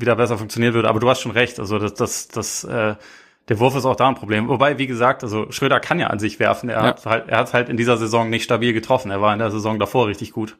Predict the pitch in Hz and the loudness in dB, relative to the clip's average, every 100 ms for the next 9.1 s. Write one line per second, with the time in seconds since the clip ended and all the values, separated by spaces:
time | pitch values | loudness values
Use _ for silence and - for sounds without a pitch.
0 | - 104 107 _ _ _ _ _ - 113 | -12 -10 -12 _ _ _ _ _ -6 -2
1 | 107 104 - 131 110 110 117 113 113 117 | 0 -2 -2 2 2 4 4 2 0 0
2 | 113 113 113 120 107 117 - 117 - 110 | 2 2 0 -2 -2 -2 0 0 -2 -2
3 | 113 104 113 104 110 113 110 95 _ _ | -2 -2 -4 -4 -2 2 2 -2 _ _
4 | _ _ _ - 107 120 113 - - - | _ _ _ -16 -2 0 0 -2 -14 -20
5 | - _ - 139 143 - 143 151 143 143 | -20 _ -4 -2 0 0 2 2 4 4
6 | 151 147 135 139 131 127 123 127 135 123 | 2 -2 0 2 4 2 0 -2 0 -2
7 | 101 98 104 101 101 - 101 104 95 101 | -2 -4 -4 -2 -6 -8 -4 -2 -2 -4
8 | 98 110 - 98 98 95 - 104 95 98 | -6 -10 -2 0 0 -2 -12 -14 -12 -12
9 | 107 | -10